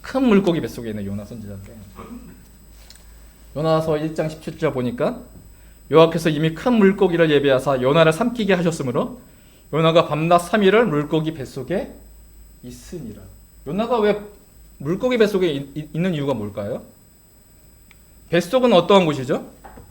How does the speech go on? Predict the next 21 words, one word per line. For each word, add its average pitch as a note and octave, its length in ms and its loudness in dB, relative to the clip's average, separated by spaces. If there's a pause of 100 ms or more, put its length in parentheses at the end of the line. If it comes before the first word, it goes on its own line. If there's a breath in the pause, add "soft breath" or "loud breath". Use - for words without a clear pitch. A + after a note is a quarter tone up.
(400)
광야 G3+ 240 0
같은 G3+ 280 -2
곳이에요. G2+ 300 -10 (1160)
소망이 C4 380 -2
없는 B2+ 240 -4
곳, F#2+ 120 -10 (680)
살 B3+ 560 6 (100)
희망이 C4+ 400 2
없는 C#3 260 0
곳. - 240 -6 (600)
그래서 A#3+ 320 8
그 B3 160 0
뱃속은 A#3 500 0
마치 D#3+ 440 -2
광야 F3 300 0
같은 E3+ 260 -2
미뜨바르, B2 520 -4 (1160)
희망과 C4 380 4
소망이 A3 280 4
없는 D3+ 200 0
곳이에요. G#2+ 280 -8